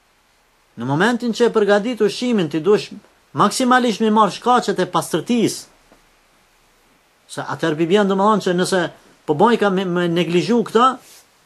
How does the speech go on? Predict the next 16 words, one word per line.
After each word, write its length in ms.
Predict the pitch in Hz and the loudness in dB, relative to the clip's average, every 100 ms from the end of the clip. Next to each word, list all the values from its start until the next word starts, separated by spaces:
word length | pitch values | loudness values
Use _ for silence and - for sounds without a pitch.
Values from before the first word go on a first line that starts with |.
| - | -6
atëherë 240 | 180 214 | -2 0
sallamadi 560 | - 226 220 220 208 202 | 0 2 4 4 2 0
bëni 260 | 175 170 143 | 0 0 0
punë, 220 | 214 190 | 0 0
se 280 | 190 180 - | 0 -2 -2
ki 160 | 220 226 | -2 -2
punë 240 | 185 160 | 0 -2
tjera, 320 | 196 214 202 | 2 2 2
tjerat 420 | - 196 185 156 - | 0 0 0 -2 -4
laj 300 | 156 170 151 - | -2 2 2 0
krejt. 300 | 147 123 95 - _ _ _ _ _ _ _ | 0 0 -2 -10 _ _ _ _ _ _ _
Ja, 300 | 139 160 101 - _ _ _ _ _ | -8 -6 -8 -18 _ _ _ _ _
duhet 340 | 117 123 190 185 | -12 -4 -4 -2
të 100 | 143 | -6
kesh 200 | 175 147 | -6 -6
kujdes, 460 | 135 120 170 156 | -6 -4 -4 -4